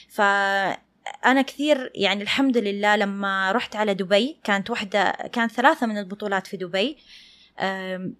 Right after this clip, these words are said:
ما قصروا معايا أبدًا. في كافيهات هناك فتحت لي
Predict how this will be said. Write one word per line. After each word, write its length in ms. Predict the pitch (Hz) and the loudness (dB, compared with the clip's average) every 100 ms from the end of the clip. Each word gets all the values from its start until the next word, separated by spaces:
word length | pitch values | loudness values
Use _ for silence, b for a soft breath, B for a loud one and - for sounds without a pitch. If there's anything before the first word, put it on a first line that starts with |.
| - | 0
ما 140 | 226 | 2
قصروا 400 | 262 269 - 226 | 4 2 0 -2
معايا 360 | 214 208 226 - 262 | 0 0 0 0 0
أبدًا. 380 | 240 175 165 - _ | 2 0 -4 -8 _
في 440 | - 254 262 240 214 - | -4 0 0 0 -6 -8
كافيهات 580 | 226 240 220 269 262 226 | -6 -4 -2 -2 -2 -2
هناك 220 | 247 254 | -2 -2
فتحت 580 | 233 226 - 302 - 202 | -6 -4 -2 -2 -4 -6
لي 200 | 170 | -8